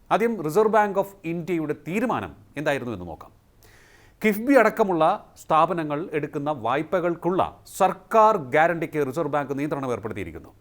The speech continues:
പദ്ധതികൾക്കായി വായ്പ എടുക്കുമ്പോൾ, അഹ്, സംസ്ഥാന സർക്കാരുകൾ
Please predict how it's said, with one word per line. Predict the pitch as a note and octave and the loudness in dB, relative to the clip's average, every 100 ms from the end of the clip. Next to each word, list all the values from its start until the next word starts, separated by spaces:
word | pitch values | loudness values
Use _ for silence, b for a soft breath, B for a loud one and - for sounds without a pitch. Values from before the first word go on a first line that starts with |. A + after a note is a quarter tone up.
| _ b b b b b | _ b b b b b
പദ്ധതികൾക്കായി | E3 A3 A#3+ A3+ A3 G3+ B3+ - b b b - | 4 6 6 6 6 6 2 -12 b b b -2
വായ്പ | B2 F3+ A3+ A#3+ | 4 6 6 6
എടുക്കുമ്പോൾ, | G3+ F#3+ A#3 F#3 A#2 D2 - _ - | 4 4 0 0 -2 -2 -14 _ -12
അഹ്, | A#2 | -6
സംസ്ഥാന | - F3 F#3 - A#3 A#3+ | 4 4 4 2 4 4
സർക്കാരുകൾ | A#3+ A3 - F3 D3 C3+ D#3+ | 2 0 2 0 2 -2 -4